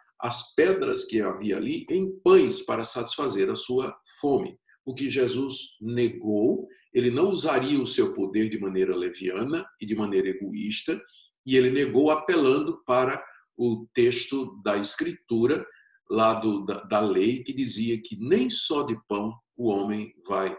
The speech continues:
viver, mas sim de toda palavra que procede da boca de Deus. A segunda tentação, na segunda tentação, Satanás o leva até o pináculo do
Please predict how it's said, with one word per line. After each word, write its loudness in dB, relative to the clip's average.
viver, -4
mas -10
sim -6
de -8
toda -4
palavra -2
que -18
procede -8
da -4
boca -4
de -12
Deus. -4
A -6
segunda 2
tentação, 4
na -2
segunda 0
tentação, 0
Satanás 0
o 2
leva 4
até 0
o 6
pináculo 0
do -4